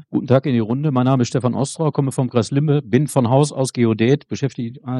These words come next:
mich also mit der Vermessung der Erde. Äh, alles, was rund um da beziehungsweise auf der Oberfläche ist, wird ja in irgendeiner Form erfasst oder ist schon digital erfasst.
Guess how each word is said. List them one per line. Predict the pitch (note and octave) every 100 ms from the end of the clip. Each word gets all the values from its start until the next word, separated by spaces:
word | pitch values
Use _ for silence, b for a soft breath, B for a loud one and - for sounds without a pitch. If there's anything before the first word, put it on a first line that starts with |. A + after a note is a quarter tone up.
| B2
mich | A#2+ -
also | A2+ A2+
mit | A2+ A2
der | A#2 G2+
Vermessung | B2+ A#2 C#3+ B2
der | A2
Erde. | G2+ A#2+ C3+ D3+ -
Äh, | - A#2 A2+ A2 _ _ _ _
alles, | B2 B2+ -
was | A#2
rund | G#2 B2+ A2
um | A#2 A#2
da | A#2
beziehungsweise | A2+ B2 A#2 A2+ G#2
auf | G#2
der | A2 A2
Oberfläche | A#2+ A2+ A#2+ A2
ist, | G#2+ A#2
wird | A2
ja | G2+
in | G2+
irgendeiner | G#2+ A#2 G#2+
Form | - G#2 G2+
erfasst | F#2 B2+ C3 -
oder | G2
ist | F#2 A#2+
schon | - C3+ C3 B2 b b b
digital | A#2 B2+ C#3+ B2+ B2+
erfasst. | A#2+ C#3+ D3+ -